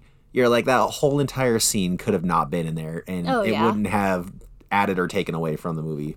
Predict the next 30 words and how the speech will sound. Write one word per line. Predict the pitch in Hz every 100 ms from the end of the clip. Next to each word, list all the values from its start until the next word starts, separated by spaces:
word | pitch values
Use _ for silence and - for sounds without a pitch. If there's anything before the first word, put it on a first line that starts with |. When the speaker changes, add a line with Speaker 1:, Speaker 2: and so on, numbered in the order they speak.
| -
Speaker 2:
Well, |
I | 262
feel | 285
like | 320 269
the | 233
only | 226 233
reason | 226 208 214
that | 180 226
happened | 233 226 240 240
was | 208
to | - 220
find | - 185 175 190 190
that | 170
church | - - 190 - -
that | - -
was | 196
kinda | - 196 190
out | 190 180
in | 190
the | 165
woods | 160 180
a | 180
little | 117 - -
bit, | - 151 -
'cause | -
that's | 170 170
how | -
they | 165 -
saw | - - 190 190
that. | - -